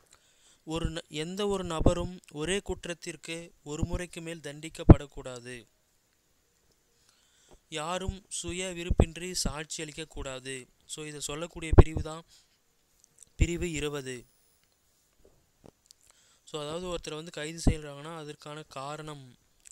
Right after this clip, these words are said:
கண்டிப்பா சொல்லணும். தகுந்த காரணம் இல்லாமல் ஒருவரை கைது செய்யக்கூடாது. பிரிவு இருபது.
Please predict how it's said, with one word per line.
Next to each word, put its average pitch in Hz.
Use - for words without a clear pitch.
கண்டிப்பா 143
சொல்லணும். 131
தகுந்த 180
காரணம் 160
இல்லாமல் 156
ஒருவரை 147
கைது 139
செய்யக்கூடாது. 120
பிரிவு 151
இருபது. 127